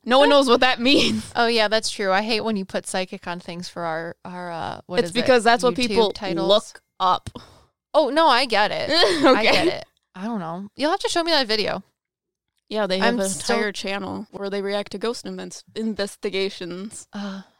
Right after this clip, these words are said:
Speaker 2: yeah.
Speaker 1: Yeah.
Speaker 2: I don't know. I think if I, I would just deal with comedy, deal with everything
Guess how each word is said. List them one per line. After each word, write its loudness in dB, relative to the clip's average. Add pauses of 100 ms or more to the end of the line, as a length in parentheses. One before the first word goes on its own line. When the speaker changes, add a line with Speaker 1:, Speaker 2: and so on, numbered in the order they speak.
Speaker 2:
yeah. -12 (680)
Speaker 1:
Yeah. -4 (400)
Speaker 2:
I -4
don't -2
know. -2
I -4
think -6
if -6
I, 0 (120)
I -8
would -4
just -10
deal -4
with -8
comedy, -6
deal -6
with -6
everything -8